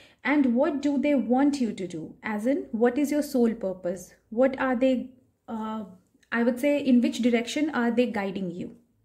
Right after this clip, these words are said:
Okay, so there will be three piles. So here are these three crystals. Number one is this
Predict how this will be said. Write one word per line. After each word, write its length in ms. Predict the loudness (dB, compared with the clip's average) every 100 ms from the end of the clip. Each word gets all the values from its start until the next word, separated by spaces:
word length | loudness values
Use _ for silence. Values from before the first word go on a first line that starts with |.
| _
Okay, 380 | -14 -12 -12 -14 _ _ -20 -20 -20 -20 -20 -20 _ _
so 480 | -2 0 2 0 -6 -8 0
there 260 | 4 4
will 220 | 2 0 0
be 380 | 0 0 -2
three 180 | 0 0
piles. 460 | 0 -2 -2 -4 -10 -20
So 240 | -2 2
here 300 | 4 2 2
are 180 | 2 2
these 180 | 0 -2
three 280 | -4 -6 -4
crystals. 560 | -4 -4 -2 -4 -4 -14 _ -6
Number 340 | 2 6 6
one 380 | 4 2 2 0 0
is 240 | 0 0
this 340 | -2 -2 -6